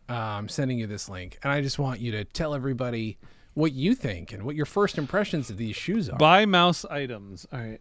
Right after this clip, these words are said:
Speaker 2: Uh, I, let's see. Hmm. <laughs>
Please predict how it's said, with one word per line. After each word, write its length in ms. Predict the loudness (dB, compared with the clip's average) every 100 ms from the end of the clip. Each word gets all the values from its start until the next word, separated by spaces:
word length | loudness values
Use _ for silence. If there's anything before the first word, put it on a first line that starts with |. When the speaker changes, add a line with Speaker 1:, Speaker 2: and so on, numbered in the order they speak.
| -10
Speaker 2:
Uh, 40 | -6 -4 -4 -4 -4 -4 -4 -6 -10 -14 -18 -20 -20 -20 -20 -20 -20 -12 4
I, 180 | 6 6 4 -12 -6
let's 220 | -6 -6
see. 100 | -20 -20 -20 -20 -14 -14 -14 -20 -20 _ -20 -20 -20 -20 -20 -20 -20 -20 -20 -20 -20 -20 -6
Hmm. 640 | 2 8 12 12 10 8
<laughs> 40 | 6